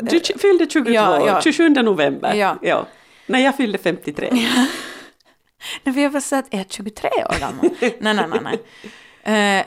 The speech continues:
Speaker 2: ja, att jag bara, jag är bara tjugotvå år gammal, men, men när man ändå har haft ganska långt den här, den här känslan ända sedan man har varit tonåring, så,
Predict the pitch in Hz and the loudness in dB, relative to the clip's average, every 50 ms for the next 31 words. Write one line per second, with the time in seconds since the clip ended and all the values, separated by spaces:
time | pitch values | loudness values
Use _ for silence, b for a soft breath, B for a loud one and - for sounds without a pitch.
0 | - _ - 202 147 - 92 - - - 185 185 180 185 180 175 - - _ _ | -6 _ -4 -4 -2 -2 -2 -4 -4 -2 -2 0 0 0 0 0 -4 -6 _ _
1 | _ - 190 190 180 190 190 190 185 - - 175 175 - 196 180 180 175 175 190 | _ -8 -8 -6 -2 0 -2 -2 -2 -6 -10 -10 -6 -2 0 2 2 2 0 0
2 | 190 214 220 202 170 147 - - - 185 190 190 190 190 - - _ _ _ _ | 0 -2 0 -2 -2 -2 -4 -4 -6 -4 -2 -2 -2 -2 -4 -8 _ _ _ _
3 | _ _ _ _ _ _ _ _ _ _ _ _ - - _ _ - 220 226 233 | _ _ _ _ _ _ _ _ _ _ _ _ -20 -20 _ _ -2 0 0 2
4 | 240 247 254 254 262 262 269 269 262 247 220 220 214 208 233 233 233 - - - | 2 2 0 0 2 0 0 0 0 2 2 2 2 2 2 0 0 -2 -8 -6
5 | - 175 175 - - 180 185 180 185 180 - 113 117 180 185 151 117 110 - - | -6 -6 -4 -4 -2 -2 -2 -2 -2 -4 -6 -8 -6 -4 -2 -2 -2 -2 -4 -6
6 | - 196 175 180 180 185 180 - - 180 175 - - 175 175 180 175 175 170 175 | -10 -6 -6 -4 -4 -2 -4 -4 -4 -4 -6 -6 -8 -8 -8 -8 -8 -8 -8 -10
7 | - 180 170 175 156 175 175 165 165 175 175 180 180 - 220 208 202 190 170 - | -10 -10 -10 -10 -10 -10 -10 -6 -6 -6 -8 -8 -4 -2 -2 0 0 -2 -4 -6
8 | - - 190 214 220 208 b b b b b b b b b b b b b b | -6 -4 -4 -4 -4 -6 b b b b b b b b b b b b b b
9 | _ - - 208 190 185 180 - - | _ -6 -2 0 0 0 0 -2 -6